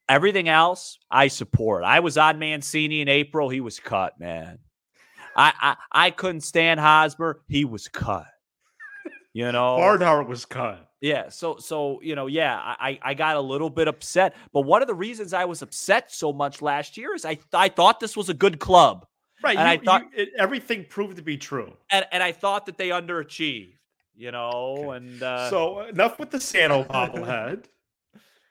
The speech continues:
Speaker 1: I think
Speaker 2: Okay,
Speaker 1: I have,
Speaker 2: we're
Speaker 1: like, a, like, I, like, like, sometimes when I do the show, I like to fidget.
Speaker 2: Really?
Speaker 1: Yeah.
Speaker 2: So,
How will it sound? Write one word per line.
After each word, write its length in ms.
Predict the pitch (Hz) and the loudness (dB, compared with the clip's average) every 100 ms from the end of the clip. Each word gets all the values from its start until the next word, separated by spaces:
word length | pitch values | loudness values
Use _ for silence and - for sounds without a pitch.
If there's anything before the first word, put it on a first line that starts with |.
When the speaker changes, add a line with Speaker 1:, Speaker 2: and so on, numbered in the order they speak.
| _ | _
Speaker 1:
I 60 | 165 | -12
think 160 | 170 440 | -10 -6
Speaker 2:
Okay, 240 | - 156 | -6 -4
Speaker 1:
I 20 | |
have, 180 | 165 156 | -6 -6
Speaker 2:
we're 80 | 147 | -6
Speaker 1:
like, 120 | 143 | -4
a, 300 | 139 127 113 | -2 -2 -2
like, 220 | 98 120 110 | -4 -6 -8
I, 100 | - | -6
like, 200 | 127 120 | -8 -8
like, 140 | 123 - | -12 -12
sometimes 340 | - 202 196 | -16 -14 -14
when 60 | 156 | -12
I 40 | |
do 100 | 143 | -10
the 80 | 139 | -10
show, 140 | - | -8
I 40 | 127 | -6
like 180 | 151 - | -6 -10
to 60 | |
fidget. 480 | - 135 113 87 67 _ _ _ _ _ _ _ _ _ _ _ | -10 -8 -8 -12 -16 _ _ _ _ _ _ _ _ _ _ _
Speaker 2:
Really? 720 | 262 381 359 208 127 101 110 _ | -10 -4 0 0 -2 -8 -20 _
Speaker 1:
Yeah. 500 | 151 139 117 101 82 80 _ _ _ _ _ _ _ _ _ _ _ _ _ _ | -8 -6 -4 -6 -10 _ _ _ _ _ _ _ _ _ _ _ _ _ _ _
Speaker 2:
So, 540 | - - 262 254 269 | -10 0 6 6 4